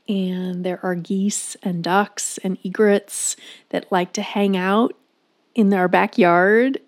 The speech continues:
as well as river otters that really enjoy the creek. And every morning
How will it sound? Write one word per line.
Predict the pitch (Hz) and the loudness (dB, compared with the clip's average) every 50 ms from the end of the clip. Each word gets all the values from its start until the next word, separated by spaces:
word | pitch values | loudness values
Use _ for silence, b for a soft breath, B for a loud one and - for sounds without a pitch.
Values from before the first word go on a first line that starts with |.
| - | -4
as | 208 190 180 - | -4 -2 -2 -2
well | 190 180 175 180 | -2 0 0 0
as | 180 175 - - | 0 -2 -2 -2
river | 190 185 185 220 220 208 196 | 0 0 2 2 2 4 4
otters | 190 196 202 208 214 214 220 214 - | 4 2 4 4 4 4 2 0 -2
that | - 180 - | -4 -4 -2
really | 196 190 180 180 180 180 | -2 0 0 0 0 0
enjoy | 175 170 - 180 170 170 | -2 -2 -2 -2 0 0
the | 170 180 | 0 -2
creek. | 170 - - 175 170 202 240 254 - - - _ B B B B B B B B B B B B - | -4 0 2 2 2 4 2 0 -4 -8 -18 _ B B B B B B B B B B B B 4
And | 220 208 208 196 190 202 208 _ _ _ _ _ _ _ _ | 6 6 6 6 6 2 0 _ _ _ _ _ _ _ _
every | - 240 240 247 233 - 269 294 302 320 330 330 320 311 _ - | 0 0 0 0 0 0 0 2 2 2 2 0 -4 -6 _ -4
morning | 214 196 196 190 190 180 175 156 143 147 156 156 180 220 247 | -2 0 0 0 0 -2 -4 -6 -8 -12 -10 -8 -6 -6 -6